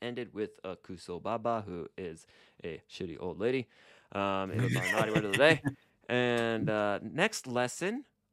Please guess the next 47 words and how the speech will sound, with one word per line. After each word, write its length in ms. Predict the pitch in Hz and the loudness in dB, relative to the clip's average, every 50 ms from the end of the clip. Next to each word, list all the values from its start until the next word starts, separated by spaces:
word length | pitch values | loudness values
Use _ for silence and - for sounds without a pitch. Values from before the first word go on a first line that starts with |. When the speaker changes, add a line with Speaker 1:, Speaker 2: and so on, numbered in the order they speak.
| _ - | _ 0
Speaker 1:
what 160 | 127 139 135 | 2 2 2
are 20 | |
we 80 | 127 123 | 2 0
gonna 160 | 117 107 104 | -2 -2 -4
get 160 | 98 101 101 | -4 -4 -2
into? 400 | 120 143 143 110 95 80 67 - - _ _ _ _ _ _ _ _ _ _ | 0 0 0 -2 -4 -8 -10 -12 -18 _ _ _ _ _ _ _ _ _ _
Speaker 2:
Looks 280 | - - 101 110 - - | -2 0 0 2 2 2
like 200 | 135 131 135 - | 2 2 2 2
we 140 | 147 143 135 | 2 2 2
got 240 | 127 147 156 - - | 2 2 2 2 2
some 160 | - 170 156 | 2 2 2
time 320 | 143 - 160 160 180 196 196 | 2 2 2 2 2 2 0
expressions, 720 | 165 - - - 147 127 117 - - 113 98 92 90 90 | 0 0 0 2 2 2 2 2 0 0 0 2 2 2
so 140 | - 110 104 | 2 2 2
I 100 | 101 104 | 2 2
hope 220 | 113 131 131 - | 2 2 2 2
you 80 | 151 139 | 2 2
got 260 | 135 151 151 156 - | 2 2 2 0 0
some 220 | - 170 165 165 | 2 2 2 2
of 80 | 156 120 | 2 2
that. 420 | 101 101 92 87 85 82 85 - - - - - - | 2 2 2 2 2 0 -2 -4 -8 -16 -20 -14 -10
Speaker 1:
Yeah, 400 | 87 90 95 104 104 98 87 87 | -6 -4 -2 0 0 0 0 -2
like, 400 | 87 87 87 85 80 80 - - _ | -4 -4 -4 -6 -6 -8 -10 -14 _
did, 280 | - 87 87 87 - - - _ _ - | -10 -10 -10 -10 -12 -18 -20 _ _ -16
did 100 | 92 85 | -14 -10
you 80 | 87 90 | -6 -6
guys 140 | 87 87 | -6 -4
all 120 | 87 85 85 | -4 -4 -4
like 200 | 87 90 - - | -4 -6 -6 -8
Tokidoki? 580 | - 90 - - 90 87 90 87 - 117 104 | -8 -8 -8 -8 -6 -6 -6 -4 -4 -6 -4
'Cause 160 | - 117 95 101 | -2 -4 -4 -2
you're 60 | 110 | 0
gonna 200 | 135 127 123 120 | 0 0 2 2
get 120 | 107 127 - | 0 0 0
more 240 | 117 120 127 127 | 0 0 0 0
Tokidokis 760 | 123 - - 135 123 - 127 107 143 143 139 - 127 120 101 | 0 0 -2 -2 -2 -4 -2 2 2 2 2 2 -2 -2 0
next 240 | 120 143 156 - - | 0 0 0 -2 -2
time. 360 | - - 127 110 104 98 90 - - 117 | -4 -2 0 0 -2 -4 -6 -10 -6 0
Speaker 2:
Then 480 | - 120 143 143 117 110 113 127 135 131 | 2 2 4 4 2 2 2 2 0 0
it 120 | - 82 95 | 0 0 2
looks 360 | 101 107 120 123 - - - | 2 2 2 0 0 0 2
like 320 | 113 107 107 110 - - | 2 2 2 0 0 0
we 100 | 110 104 | 0 0
got 300 | 90 - 101 101 104 98 | 2 2 2 2 0 -2
some 400 | - - - 98 90 85 85 85 - - _ - | -2 0 0 2 2 2 0 -2 -4 -10 _ -4
more 360 | - 78 85 92 101 123 127 | 0 0 2 2 2 2 0
verbs 720 | 101 - 73 62 57 64 64 80 82 - - - - - | 0 0 0 2 2 0 0 -2 -2 -2 -2 -2 -2 -4